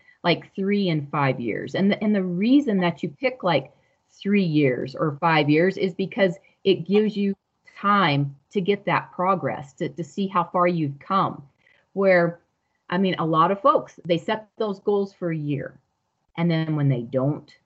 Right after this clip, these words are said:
accomplish them, then they think all is lost. "Ah, I didn't, I didn't com-, I didn't accomplish the goal."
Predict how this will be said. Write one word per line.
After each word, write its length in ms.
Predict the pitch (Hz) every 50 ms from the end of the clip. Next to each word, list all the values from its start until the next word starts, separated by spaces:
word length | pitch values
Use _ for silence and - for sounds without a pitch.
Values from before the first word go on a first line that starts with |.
| _ _ _ _ _ -
accomplish 640 | 170 - - - 370 370 381 - - 156 139 -
them, 240 | - 113 113 147 196 - _ _ _ _ -
then 120 | 185 190
they 120 | 185 175 175
think 260 | 175 185 165 156 - - - -
all 280 | 139 175 180 185 185
is 180 | 170 160 147 -
lost. 460 | 143 131 120 110 - - - _ _ _ _ _ _ _ _ _ -
"Ah, 400 | 175 190 190 175 147 - - - _ _ _ _
I 120 | 170 170 170
didn't, 420 | 165 185 190 185 175 175 156 - _
I 120 | - 175 175
didn't 380 | 165 190 190 170 165 139 - -
com-, 220 | 202 165 143 139 -
I 100 | 147 156
didn't 300 | 156 175 170 165 139 - _ _ -
accomplish 560 | 160 - - - 170 160 - - 151 139 -
the 100 | - 156
goal." 480 | 147 143 180 208 196 143 - - -